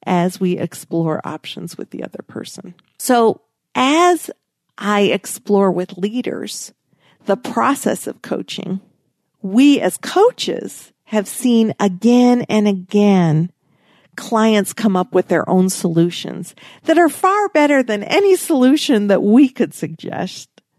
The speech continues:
It is absolutely exhilarating to see leaders as they practice this and put it into place, have that same experience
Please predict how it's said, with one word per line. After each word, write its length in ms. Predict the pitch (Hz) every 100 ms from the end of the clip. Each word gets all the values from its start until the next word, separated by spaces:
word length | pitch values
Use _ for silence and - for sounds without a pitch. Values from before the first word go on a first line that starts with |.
| _
It 160 | 262 262
is 180 | 247 - _ -
absolutely 1300 | 359 381 381 - 302 247 220 233 247 185 175 - - -
exhilarating 1040 | 202 180 175 220 233 208 175 139 165 180
to 180 | - 233
see 380 | - - 269 285
leaders 640 | 233 220 220 190 - -
as 220 | - 196
they 140 | 208 190
practice 680 | - - 240 277 - 285 -
this 440 | 294 311 320 - _ _ -
and 220 | 190 190
put 220 | - 233
it 140 | 247 233
into 260 | 220 240
place, 680 | - - 202 220 277 - - _ _ _ _ _ _ _
have 340 | - 254 226
that 220 | 214 - -
same 360 | - 214 226
experience 960 | 190 - - 185 190 180 - - -